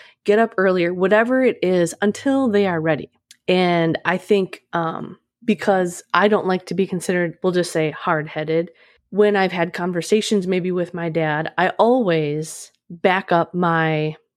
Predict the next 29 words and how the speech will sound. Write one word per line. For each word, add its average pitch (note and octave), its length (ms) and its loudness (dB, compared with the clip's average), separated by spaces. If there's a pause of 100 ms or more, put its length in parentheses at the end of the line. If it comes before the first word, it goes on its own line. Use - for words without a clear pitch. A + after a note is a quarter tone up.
(100)
mm, D#3+ 340 -8 (360)
whatever G3 260 4
I'm G3 100 0
gonna F#3+ 140 0
do F3+ 260 2
with E3 220 0
all F#3+ 220 2
the G3 100 0
reasons F#3 380 -2
why D#3+ 160 -2
this E3 200 -4
is D#3+ 140 -4
good E3+ 220 -4
for - 120 -14
me. C#3 240 -8
Again, F3 400 0 (200)
I'm F#3 100 -2
gonna G#3 240 2
over-explain F3+ 640 0
to G#3 80 2
him B3+ 320 2
so F3+ 160 -2
he G3+ 140 0
doesn't F#3 240 0
come F3+ 160 -8
back B2+ 260 -8
at C3 80 -10
me. D#3+ 220 -16 (520)
Over-explaining. F3 680 -2